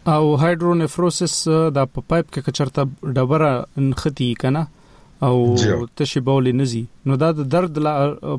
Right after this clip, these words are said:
Speaker 1: په صورت کې هم علامت ښکاره کوي که نه، شدید درد؟
Speaker 2: بالکل شدید درد به کېږي، دې سره استفراقي کیفیت کېږي.
Speaker 1: مهم.
Speaker 2: او سړی ډېر زیات کمزوری محسوسوي. د،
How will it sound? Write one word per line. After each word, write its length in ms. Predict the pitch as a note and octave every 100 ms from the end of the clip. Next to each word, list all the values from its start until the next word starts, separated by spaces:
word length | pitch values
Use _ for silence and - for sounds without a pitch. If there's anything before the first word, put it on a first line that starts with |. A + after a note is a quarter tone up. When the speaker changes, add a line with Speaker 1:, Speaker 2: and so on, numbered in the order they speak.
| -
Speaker 1:
په 60 | C#3
صورت 320 | - D3 D#3+
کې 100 | D3 C#3
هم 300 | E3 C#3 - -
علامت 380 | C3+ B2+ B2+ B2+ -
ښکاره 260 | B2+ B2 -
کوي 120 | B2
که 140 | A#2
نه، 100 | D3
شدید 540 | D#3 - - B2+ B2+ B2
درد؟ 220 | A#2+ B2+ - - - F3+ G#2 C3+ C3
Speaker 2:
بالکل 400 | D#3+ F3+ D3+ D3
شدید 540 | C3+ D3 C3 C#3+ C#3 A#2+
درد 220 | D3+ D3+
به 120 | D#3+
کېږي، 400 | - D#3+ D3+ D3+ C3+
دې 80 | C3+
سره 360 | A#2+ B2+ B2+ A#2+
استفراقي 720 | - B2 A2+ A#2+ A#2 B2 C3+
کیفیت 520 | - A#2+ A#2+ B2 C#3+
کېږي. 420 | - C3 A#2+ B2+ A#2+ - - -
Speaker 1:
مهم. 280 | D3 C3 B2 - -
Speaker 2:
او 260 | A2 G#2+
سړی 380 | A2 - B2+ D3 C#3 B2+
ډېر 140 | D#3
زیات 440 | C#3 B2 C3+ C3+ -
کمزوری 540 | A#2 A2+ A2+ C3 A2+
محسوسوي. 600 | G#2 G2 G2+ G2+ G2 F2+ - - - _
د، 40 | -